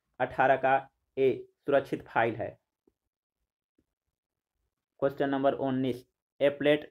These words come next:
डॉक्यूमेंट एप्लीकेशन प्रोग्राम होता है। ऑप्शन नंबर ए,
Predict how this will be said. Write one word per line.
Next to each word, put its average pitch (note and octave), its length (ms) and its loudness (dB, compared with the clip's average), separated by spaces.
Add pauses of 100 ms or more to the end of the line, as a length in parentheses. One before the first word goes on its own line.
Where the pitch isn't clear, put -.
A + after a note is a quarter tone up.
डॉक्यूमेंट C#3 580 -2
एप्लीकेशन C#3 560 -4
प्रोग्राम C3+ 400 0
होता B2 360 0
है। C3 160 -2 (840)
ऑप्शन C3 280 0
नंबर C3+ 240 2
ए, C#3 360 -2